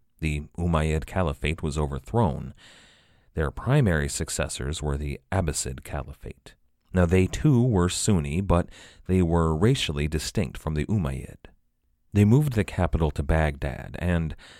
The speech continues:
initially they claimed all of the former Umayyad lands, including the Maghreb, but they were forced to cede several of them to former Umayyad emirs who turned into other smaller caliphates.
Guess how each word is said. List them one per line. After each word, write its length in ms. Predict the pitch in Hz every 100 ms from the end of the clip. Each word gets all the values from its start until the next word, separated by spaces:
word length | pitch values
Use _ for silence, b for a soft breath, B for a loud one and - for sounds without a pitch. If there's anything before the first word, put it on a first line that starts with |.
| B B
initially 680 | 101 101 170 - 104 90 78
they 160 | 82
claimed 480 | 78 - 80 85 104
all 400 | - 73 78 92
of 100 | 98
the 80 | 110
former 420 | - 80 76 92 -
Umayyad 500 | 76 73 76 80 80
lands, 640 | 101 80 60 - 50 -
including 720 | 76 76 - 139 139 80 80
the 80 | 92
Maghreb, 600 | 95 95 69 67 - - B B B B
but 100 | 95
they 100 | 101
were 120 | 101
forced 560 | 92 127 156 - - -
to 100 | -
cede 360 | - - 107 87
several 420 | - 113 95 71
of 140 | 71
them 400 | 73 69 76 80 -
to 480 | - 90 80 78 76 b b b b
former 480 | - 123 104 76 95
Umayyad 540 | 92 90 82 80 78 -
emirs 680 | 82 90 90 65 - -
who 240 | - 80 71
turned 480 | - 85 78 73 76
into 420 | 76 - 73 -
other 360 | 82 73 69 69
smaller 640 | - - 113 90 69 69
caliphates. 880 | - 107 85 65 - - - -